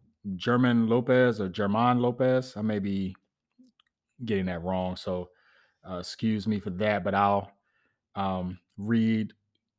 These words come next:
not through the entire article, but I'll breeze through some of the points and sort of read and react.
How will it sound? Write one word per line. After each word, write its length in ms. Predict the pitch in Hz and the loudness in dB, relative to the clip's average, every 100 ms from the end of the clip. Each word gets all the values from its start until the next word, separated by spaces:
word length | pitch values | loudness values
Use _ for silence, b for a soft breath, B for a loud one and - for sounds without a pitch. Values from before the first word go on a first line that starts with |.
| - | -2
not 240 | 123 131 | 4 4
through 120 | - 113 | 4 0
the 80 | |
entire 280 | 107 131 120 | 2 4 4
article, 340 | 107 104 - 101 | 4 0 -2 -2
but 120 | 101 | 0
I'll 120 | 104 | 0
breeze 340 | 95 104 101 - | 0 -2 -4 -6
through 120 | 104 | -8
some 220 | 113 104 | -2 -2
of 80 | 95 | -2
the 80 | 95 | -6
points 380 | - 107 95 | -4 -4 -2
and 120 | 101 92 | -6 -6
sort 200 | 104 92 | -6 -6
of 80 | |
read 160 | 98 98 | -4 -4
and 80 | 92 | -4
react. 400 | 92 101 98 | -4 -4 -4